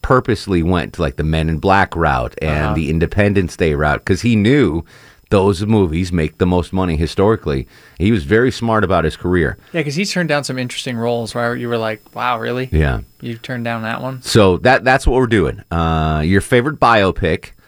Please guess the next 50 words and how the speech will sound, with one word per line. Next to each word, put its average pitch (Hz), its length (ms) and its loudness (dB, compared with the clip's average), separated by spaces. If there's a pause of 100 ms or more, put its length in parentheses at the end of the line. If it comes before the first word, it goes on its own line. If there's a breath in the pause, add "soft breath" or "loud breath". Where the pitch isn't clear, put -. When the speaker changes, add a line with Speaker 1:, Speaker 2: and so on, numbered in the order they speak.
(260 soft breath)
Speaker 1:
who 160 140 4
would 127 160 4
play 156 300 2
you 101 420 0 (100)
in 92 160 0
a 85 60 0
biopic, 82 680 0 (360 soft breath)
and, 90 380 0
uh, 87 180 2
Will 113 200 2
Smith's 113 320 -2
best 113 300 0
movie 101 360 -2
and 90 260 2
or 82 240 2
role. 80 240 2
Four 143 300 4
oh 143 80 2
four, 120 260 -2
eight 117 160 -2
seven 110 240 0
two, 104 220 -2
zero 104 260 2
seven 95 300 -2
fifty, 85 420 -2 (300 loud breath)
one 104 240 4
eight 113 140 2
hundred 78 440 0 (340 loud breath)
W 104 400 2
S 92 200 0
B 90 160 -4
Talk. 87 340 2
On 127 220 4
Twitter 95 460 0
at 95 180 0
Mark 90 320 0
Arum. 95 300 2
And, 127 520 0 (400 soft breath)
um, 85 480 0
as 85 160 -2
we 95 60 0
do 98 120 2
every 85 140 0
Monday, 90 300 2
Longoria 85 420 2
has 87 140 -2
picked - 240 -2
a - 20 0
movie 90 240 0
soundtrack. 101 600 0